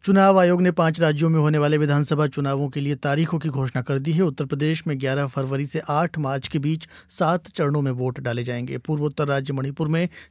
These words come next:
चार और आठ मार्च को चुनाव होगा, जबकि पंजाब और गोवा में चार फरवरी को वोट डाले जाएंगे। इसके अलावा उत्तराखंड में पन्द्रह फरवरी को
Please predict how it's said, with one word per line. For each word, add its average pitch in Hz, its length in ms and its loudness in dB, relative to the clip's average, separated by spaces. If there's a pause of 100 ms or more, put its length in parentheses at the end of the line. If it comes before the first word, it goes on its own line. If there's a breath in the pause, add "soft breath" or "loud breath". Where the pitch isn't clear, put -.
चार 175 320 2
और 151 300 -2
आठ 139 320 -2
मार्च 131 240 -4
को 151 100 -6
चुनाव 143 320 -2
होगा, 160 200 0
जबकि 170 240 -4
पंजाब 147 540 -2
और 143 240 -10
गोवा 143 300 0
में 147 220 0 (420 loud breath)
चार 160 280 2
फरवरी 135 400 -2
को 135 120 -4
वोट 123 280 -6
डाले 120 220 -4
जाएंगे। 127 320 -4
इसके 139 200 -4
अलावा 143 240 0
उत्तराखंड 156 560 0
में 135 140 -6
पन्द्रह 143 380 -2
फरवरी 147 340 -2
को 160 260 -2